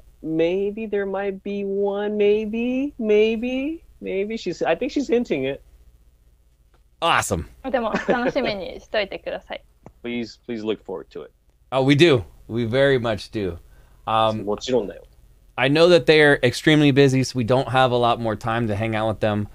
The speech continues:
Speaker 2: But, uh, I do have a serious question. What is, what is a piece of advice that they could give to a band that's just starting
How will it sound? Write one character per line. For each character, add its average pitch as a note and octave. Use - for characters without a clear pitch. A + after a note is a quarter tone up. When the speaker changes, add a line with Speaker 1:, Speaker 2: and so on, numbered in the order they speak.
Speaker 2:
But, G#2+
uh, G2+
I A#2+
do B2+
have D3+
a C#3
serious D3
question. C3
What E3
is, D#4+
what F#3
is B3
a F3
piece -
of D#3
advice B2
that A2+
they C3+
could C3
give A#2
to A2+
a G#2
band A#2
that's G2+
just -
starting G2